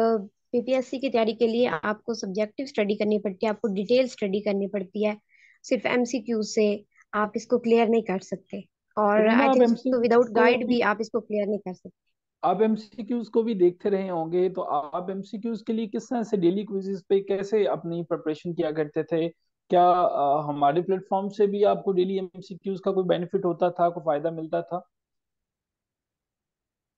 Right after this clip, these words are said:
Speaker 1: अ, यस, exactly। मेरी जितनी भी preparation थी, तकरीबन एटी से नाइंटी परसेंट वही preparation थी, जो आपके platform से होती थी, through lectures, through quiz,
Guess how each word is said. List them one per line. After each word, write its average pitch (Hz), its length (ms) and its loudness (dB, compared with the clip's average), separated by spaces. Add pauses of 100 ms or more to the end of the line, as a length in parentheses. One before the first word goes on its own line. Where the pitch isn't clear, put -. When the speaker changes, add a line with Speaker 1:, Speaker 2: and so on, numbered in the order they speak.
(960)
Speaker 1:
अ, 254 60 -10
यस, 269 260 -2
exactly। 254 540 -6
मेरी 262 200 2
जितनी 269 340 -4
भी 233 60 -10
preparation 240 500 2
थी, 247 160 -4
तकरीबन 240 720 -2
एटी 233 320 -2
से 247 220 0
नाइंटी 226 360 -2
परसेंट 226 500 0 (440)
वही 269 160 6
preparation 233 560 2
थी, 233 200 0
जो 233 80 4
आपके 220 380 0
platform 196 720 -4
से 196 120 -8
होती 202 200 -8
थी, 190 180 -6
through 240 500 -4
lectures, 214 480 2 (440)
through 226 360 8 (160)
quiz, 233 200 6